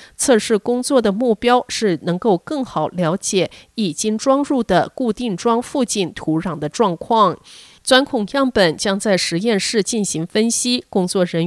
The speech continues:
员将在钻孔底部安装感测器，来测量新的固定桩安装期间的震动水准。在与城市官员和专家小组的沟通中，维修工程师称，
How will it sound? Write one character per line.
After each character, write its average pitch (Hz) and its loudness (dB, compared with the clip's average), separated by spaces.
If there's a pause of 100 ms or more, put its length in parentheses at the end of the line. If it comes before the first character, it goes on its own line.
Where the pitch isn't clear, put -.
员 165 0
将 190 -4
在 185 2
钻 262 -2
孔 170 -2
底 165 -6
部 190 4
安 220 -2
装 214 -2
感 196 2
测 - -2
器， 220 -2 (180)
来 190 4
测 294 -2
量 208 0
新 302 -2
的 233 2
固 240 -2
定 214 -4
桩 214 0
安 269 0
装 262 2
期 - -2
间 247 0
的 214 4
震 175 -2
动 170 -2
水 156 -4
准。 160 0 (520)
在 277 4
与 202 2
城 180 -2
市 220 2
官 277 0
员 196 2
和 175 0
专 226 -4
家 233 -2
小 175 0
组 196 -2
的 156 -4
沟 180 0
通 180 -6
中， 226 2 (160)
维 185 4
修 247 2
工 294 -2
程 170 -4
师 202 2
称， 226 -2